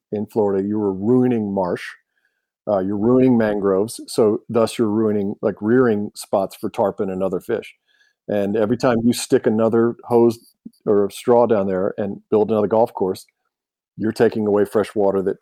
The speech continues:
you know, used to flow either down to the Everglades or down,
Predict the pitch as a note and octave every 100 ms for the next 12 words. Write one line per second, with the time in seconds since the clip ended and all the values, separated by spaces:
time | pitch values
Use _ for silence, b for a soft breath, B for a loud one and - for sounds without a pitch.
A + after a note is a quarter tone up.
0 | _ G2+ F#2 F#2+ G2+ - E2+ _ _ _
1 | - G#2+ G2 F#2 - _ _ _ - G#2+
2 | G2+ F2+ F#2+ F2 F#2 C3+ C#3 C3+ B2+ A#2
3 | G2+ F#2+ F#2+